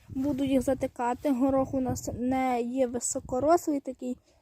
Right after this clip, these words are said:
але росте, е, досить немалим. Це не тичний горох.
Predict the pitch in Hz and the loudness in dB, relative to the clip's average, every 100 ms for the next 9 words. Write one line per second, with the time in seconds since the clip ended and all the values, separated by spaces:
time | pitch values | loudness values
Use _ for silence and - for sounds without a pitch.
0 | _ 262 269 262 247 - 269 277 277 - | _ 0 4 4 2 -4 -4 -2 -2 -4
1 | 233 233 226 233 233 _ _ _ _ _ | -6 -4 -4 -4 -8 _ _ _ _ _
2 | _ _ 302 233 - _ _ _ - _ | _ _ -18 -18 -20 _ _ _ -20 _
3 | - 240 247 262 - 254 - - 247 247 | -12 -2 2 2 4 -2 -2 -4 0 2
4 | 240 220 165 185 - _ _ _ _ _ | 2 0 -2 -8 -16 _ _ _ _ _
5 | _ - - _ _ - 285 277 269 285 | _ -16 -16 _ _ -4 2 4 4 2
6 | - 240 208 214 165 196 - | -2 -4 -2 -4 -4 -8 -12